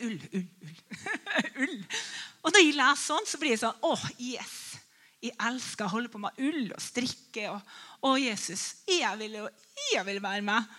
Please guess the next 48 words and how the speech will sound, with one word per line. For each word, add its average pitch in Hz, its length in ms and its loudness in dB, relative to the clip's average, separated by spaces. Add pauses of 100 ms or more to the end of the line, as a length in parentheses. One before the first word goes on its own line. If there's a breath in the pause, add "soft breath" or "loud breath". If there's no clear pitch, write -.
(180 loud breath)
og 320 200 -2
ordne 330 260 2
et - 220 -6
eller 247 180 -4
annet 233 320 -4
for 254 140 -2
det." 170 140 -10 (840 soft breath)
Ja, 453 80 -6
hva 453 160 -2
jeg 262 160 0
skal, 311 400 2
hvem 359 160 0
som 339 100 -4
skal - 140 -2
få - 260 -6
det 220 140 -4
her? 202 200 -8 (140)
Jesus 254 380 -4
velsigne 247 640 -8
den 202 180 -8
som 196 120 -18
skal 226 180 -14
få 220 160 -6
det. 139 100 -10 (760 loud breath)
Ja. 208 80 -8 (580)
Så - 140 -16
i 262 60 -4
hvert 269 160 -2
fall, 247 200 -8
hjertet 285 380 0
er 285 140 -2
i - 40 0
hvert 254 160 -2
fall 220 220 -8
bra 214 260 -4
bakom. 220 380 -4 (800 loud breath)
Men 208 100 -2
det 220 80 6
er 202 80 2
sånn, 202 160 -2
sa 196 120 0
han 202 100 -2
Edvard, 202 480 -4
"Mamma, 220 320 2
tror 226 340 0
du 185 140 -8
virkelig 220 340 -8
noen 226 320 -4